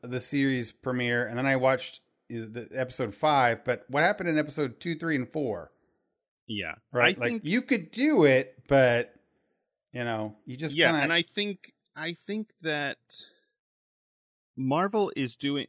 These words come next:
Speaker 2: you know, for, for all that I keep saying this thing about the movies being watchable in isolation,
Speaker 1: Mm-hmm.
Speaker 2: um, I think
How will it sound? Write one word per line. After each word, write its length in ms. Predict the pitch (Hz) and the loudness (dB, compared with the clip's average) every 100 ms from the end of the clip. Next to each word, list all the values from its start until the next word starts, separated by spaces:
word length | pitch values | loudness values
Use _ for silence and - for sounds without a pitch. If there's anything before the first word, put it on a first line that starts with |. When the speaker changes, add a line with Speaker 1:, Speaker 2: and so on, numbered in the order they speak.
| 120 | -6
Speaker 2:
you 140 | 139 | -4
know, 160 | 131 113 | -2 -2
for, 260 | - 131 - | -2 -2 -4
for 120 | - | -4
all 100 | 156 | -4
that 120 | 175 147 | -2 -2
I 100 | 123 | -2
keep 240 | - 113 | -6 -6
saying 540 | - 117 107 95 87 - _ _ _ _ | -4 -2 -4 -6 -10 -18 _ _ _ _
this 220 | 101 - | -8 -6
thing 240 | - 101 92 | -6 -6 -6
about 220 | 92 - | -10 -10
the 60 | |
movies 600 | 95 95 92 92 87 - - _ - | -12 -12 -10 -10 -8 -10 -10 _ -12
being 320 | 107 107 101 | -6 -4 -4
watchable 460 | 98 98 - 95 90 | -6 -6 -8 -10 -8
in 80 | 87 | -8
isolation, 1120 | 85 90 90 92 - 85 87 110 110 107 104 _ - | -10 -10 -10 -10 -10 -14 -12 -10 -8 -10 -14 _ -6
Speaker 1:
Mm-hmm. 40 | |
Speaker 2:
um, 280 | 110 104 101 - _ _ - | -4 -4 -6 -12 _ _ -4
I 200 | 151 196 | -2 -2
think 480 | - 180 165 - | -4 -6 -6 -12